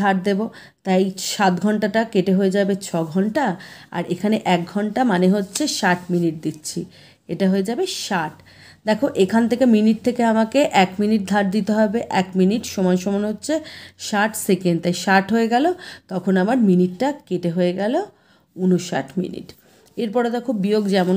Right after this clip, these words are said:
করে করার, তোমরা নিজেরা বাইরে বসেও বিয়োগ করতে পারো। এটাকে দশ ধরবো, দশ থেকে এক বাদ দিলে থাকবে নয়, ছয়টা তখন পাঁচ হয়ে যাবে, পাঁচ থেকে এক বাদ দিলে হবে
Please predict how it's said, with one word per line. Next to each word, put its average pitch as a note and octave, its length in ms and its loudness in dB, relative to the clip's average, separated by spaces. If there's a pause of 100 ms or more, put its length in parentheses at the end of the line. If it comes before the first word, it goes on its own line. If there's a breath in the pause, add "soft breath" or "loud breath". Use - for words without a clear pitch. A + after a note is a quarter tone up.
করে G3+ 220 -2
করার, G3+ 300 2
তোমরা F3 220 0 (140)
নিজেরা F3 260 0 (100)
বাইরে E3 260 0
বসেও E3+ 400 -2 (460 loud breath)
বিয়োগ F3+ 180 0 (100)
করতে D#3+ 280 -4
পারো। D#3+ 180 -2 (360)
এটাকে G3 240 -2 (180)
দশ E3+ 160 2 (140)
ধরবো, G3+ 260 2 (140)
দশ E3 120 2 (120)
থেকে F#3+ 220 -2 (540 loud breath)
এক D#3+ 140 -4
বাদ E3 200 2
দিলে E3+ 220 0
থাকবে E3 220 0 (160)
নয়, A3+ 200 0 (180)
ছয়টা E3 380 -4
তখন E3 180 -2 (140)
পাঁচ F#3+ 240 6
হয়ে G3+ 160 -2
যাবে, A#3+ 160 0
পাঁচ F#3+ 220 2 (120)
থেকে E3+ 180 -4 (100)
এক D#3+ 140 -6
বাদ E3 100 -2 (100)
দিলে F3 160 2
হবে F#3 260 0